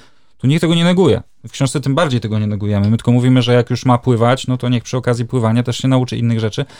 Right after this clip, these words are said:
po to, żeby pływał jak najwięcej, żeby to pływanie jak najwięcej mu dało. My tylko to mówi-, tylko jaż.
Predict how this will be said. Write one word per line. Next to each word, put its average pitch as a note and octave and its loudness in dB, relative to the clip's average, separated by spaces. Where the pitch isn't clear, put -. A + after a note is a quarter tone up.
po B2+ 0
to, B2 0
żeby A#2+ 0
pływał B2 2
jak A#2 0
najwięcej, A#2 -2
żeby B2+ -8
to C3 -4
pływanie B2 -2
jak A#2+ -2
najwięcej B2+ -4
mu C#3+ -4
dało. C#3 0
My A#2 -6
tylko - -4
to C3+ 0
mówi-, C#3+ -2
tylko C3 0
jaż. B2 2